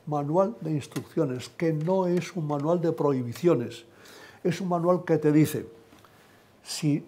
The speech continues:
no metes la mano en la caja ajena, serás más persona. Si ayudas a los demás, serás más persona. Si no eres trepa, serás más persona. Si eres sincero y leal, serás más persona". Y nos lo hemos saltado.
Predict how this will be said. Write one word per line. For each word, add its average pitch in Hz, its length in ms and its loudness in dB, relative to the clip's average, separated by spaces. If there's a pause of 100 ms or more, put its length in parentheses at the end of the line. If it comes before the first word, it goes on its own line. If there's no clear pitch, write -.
no 165 200 0
metes 175 360 2
la 147 100 -2
mano 147 240 -2
en 127 60 -2
la 135 120 0
caja 151 220 -2
ajena, 143 480 -4
serás 147 460 -6
más 151 300 -6
persona. 120 480 -8 (1000)
Si - 140 -4
ayudas 165 240 2
a 185 40 0
los 165 140 0
demás, 160 280 -4
serás 151 340 -2
más 156 160 -4
persona. - 480 -6 (600)
Si - 180 -6
no 160 80 2
eres 180 200 2
trepa, 175 300 2
serás 143 320 0
más 156 180 -4
persona. - 460 -8 (520)
Si - 160 -4
eres 196 200 2
sincero 170 360 0
y 151 40 2
leal, 156 200 2
serás 151 340 -2
más 156 180 -4
persona". 135 460 -4 (260)
Y 143 80 -6
nos 139 220 -6
lo 156 100 0
hemos 190 220 -2
saltado. 147 680 0